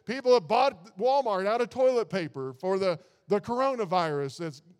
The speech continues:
come on, people. I mean, we, we, we, we live in such fear, you know. If, if anybody ought to be afraid, it ought to be Adam. He handles, I don't know how many thousands of pieces of mail every day,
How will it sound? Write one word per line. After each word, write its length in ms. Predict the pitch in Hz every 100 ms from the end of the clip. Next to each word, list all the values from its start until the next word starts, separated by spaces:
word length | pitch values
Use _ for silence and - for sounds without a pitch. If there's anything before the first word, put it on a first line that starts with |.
| 170 _ 175
come 180 | 302 277
on, 220 | 277 139
people. 460 | 135 127 180 254 - _ _ _ _ _ _ _ _ _ _ _ _ _ _ _ _
I 60 | -
mean, 200 | 240 233
we, 220 | 233 226 175
we, 300 | 233 214 - _ _ _
we, 220 | 202 233
we 280 | 190 190 208
live 360 | 202 294 320
in 140 | 220 185
such 340 | - 208 -
fear, 540 | - 269 302 175 120 107 101
you 100 | 180
know. 280 | 214 262
If, 160 | 196 160 _ _
if 140 | 139
anybody 500 | 240 330 214 202 185
ought 140 | 175 170
to 40 |
be 140 | 165
afraid, 280 | 170 160 185
it 60 | 262
ought 140 | 220
to 80 | 220
be 140 | 220
Adam. 400 | 226 269 240 151
He 180 | 147 254
handles, 420 | 220 220 202 196
I 100 | 175
don't 140 | 226 208
know 120 | 190
how 120 | 208
many 160 | 226 175
thousands 600 | - 185 202 196 190 170
of 80 | 160
pieces 400 | 220 196 202 196
of 60 |
mail 360 | 202 247 214 151
every 320 | 165 185 208
day, 380 | 220 247 220